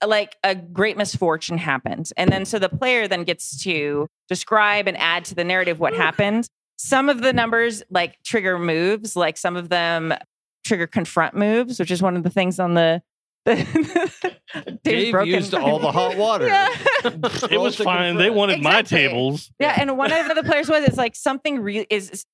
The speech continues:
Speaker 1: someone's doing something that's really annoying to you, and it's been happening for days now. What is it? And then, you know, you have to confront them about it. And one of the players, like, literally, it was like another character was picking their nails on the spaceship, and it just bugged the shit out. So they, like,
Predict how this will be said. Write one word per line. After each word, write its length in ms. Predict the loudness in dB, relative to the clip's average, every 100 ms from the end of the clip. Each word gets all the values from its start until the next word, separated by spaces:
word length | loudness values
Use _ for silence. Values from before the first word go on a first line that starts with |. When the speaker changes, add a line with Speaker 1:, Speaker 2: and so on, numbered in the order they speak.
| -2
Speaker 1:
someone's 440 | 0 2 0 0
doing 180 | 0 0
something 200 | 0 2
that's 160 | 0 2
really 400 | 2 4 4 2
annoying 560 | 2 0 0 -2 -4
to 140 | -2 0
you, 360 | 2 2 -2 -10 _ _
and 120 | -2
it's 100 | 0
been 80 | -4
happening 460 | 0 0 0 -6 -2
for 100 | 0
days 340 | 0 0 -2
now. 240 | -2 0
What 220 | 2 2 2
is 220 | 2 4
it? 240 | 2 2
And 160 | 0 0
then, 320 | 0 -2 -6 -10 _ -4
you 80 |
know, 80 | -2
you 140 | 0 0
have 140 | 0
to 60 | 0
confront 440 | -2 0 -2 2
them 100 | 0
about 300 | 4 4 2
it. 160 | -2 -6 -14 -4 0
And 160 | 2
one 120 | 2 0
of 80 |
the 80 | 0
players, 320 | 2 2 2
like, 120 | -2 0
literally, 400 | 0 2 2 0
it 40 |
was 140 | 0
like 140 | -2 -2
another 440 | -4 -2 0 0 0
character 340 | -2 -2 -2
was 140 | -4
picking 380 | -4 -6 -2 -2
their 120 | 0
nails 680 | 0 0 0 -4 -10 -14 -16 _ _ _ _ 0
on 160 | 2
the 80 | 2
spaceship, 600 | 0 -2 -2 0 -2 -2 _
and 100 | -4
it 80 | 0
just 340 | -2 -2 -2
bugged 260 | 0 0 0
the 60 | -2
shit 200 | 0 0
out. 100 | 2
So 120 | 0
they, 180 | 0 0
like, 220 | -4